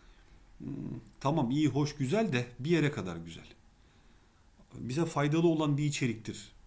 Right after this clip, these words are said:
Ben öyle düşünüyorum. Ee, diğer öğrencilere de vesile olalım.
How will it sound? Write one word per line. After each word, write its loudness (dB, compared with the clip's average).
Ben 0
öyle 4
düşünüyorum. -6
Ee, -12
diğer 0
öğrencilere 0
de 0
vesile 2
olalım. 0